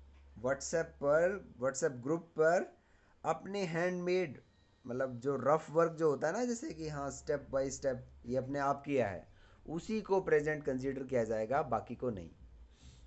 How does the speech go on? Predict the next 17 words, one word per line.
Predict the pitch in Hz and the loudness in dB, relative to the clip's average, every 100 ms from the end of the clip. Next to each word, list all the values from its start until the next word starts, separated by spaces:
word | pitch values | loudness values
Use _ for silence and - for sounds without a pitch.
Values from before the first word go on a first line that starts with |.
| - - - | -20 -18 -4
Thank | 139 147 | -2 0
you | 175 | 2
बच्चों, | 165 165 175 190 - - - - - | 2 2 0 0 -2 -8 -20 -20 -6
और | 127 139 143 127 | 4 4 4 0
आगे | 110 135 156 | -2 2 2
हम | 151 147 | 2 0
थोड़ा | 143 143 | 0 2
एक | 143 139 | 2 2
आध | 143 | 0
न्यूमेरिकल | 139 135 135 135 143 | 0 -2 -2 0 0
अगर | 135 135 131 123 120 113 - - _ - - - - - | 2 2 2 2 2 0 -4 -14 _ -20 -20 -20 -20 -12
ज़रूरी | 117 127 147 156 | -4 -2 0 2
हुआ | 139 131 | 2 2
तो | 131 | 2
वो | 127 | 0
भी | 139 | 0
करेंगे। | 151 143 139 147 185 | 0 0 0 -2 -2